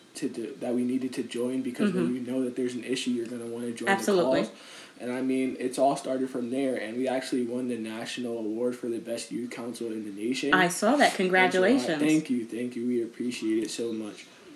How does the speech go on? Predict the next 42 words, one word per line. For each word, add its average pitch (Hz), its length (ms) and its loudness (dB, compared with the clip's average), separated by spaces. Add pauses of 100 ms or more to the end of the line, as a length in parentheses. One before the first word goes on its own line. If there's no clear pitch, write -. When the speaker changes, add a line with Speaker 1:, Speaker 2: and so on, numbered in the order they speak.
(540)
Speaker 1:
So, - 180 -6
yeah, 117 420 0
some, 170 360 4
some 196 260 0
past 220 380 2
events 165 300 0
that 156 140 2
we've 147 180 4
done 147 500 4
were, 135 180 4
like, 120 280 -6 (460)
uh, 110 360 -6 (320)
m-, 131 320 0 (220)
we're 139 160 4
helping 147 460 4
with 135 180 4
minority 131 540 4
teacher 135 320 4
recruitment 131 840 4
Speaker 2:
Mm-hmm. 202 280 6
Speaker 1:
and 196 240 6
going 131 260 2
to 131 100 -2
Board 131 240 0
of 123 140 2
Ec-, - 180 -10
Education 131 800 0
and 110 120 -2
fighting 117 380 -2
civil 123 340 -2
rights, 120 260 2
Speaker 2:
Mm-hmm. 180 60 6
Speaker 1:
stuff 180 220 2
like 120 240 -6
that. - 340 -6 (280)
And 147 100 2
some 185 200 2
things 190 200 0
that 190 80 4
we're 185 140 4
doing, 160 560 4
uh, 139 400 2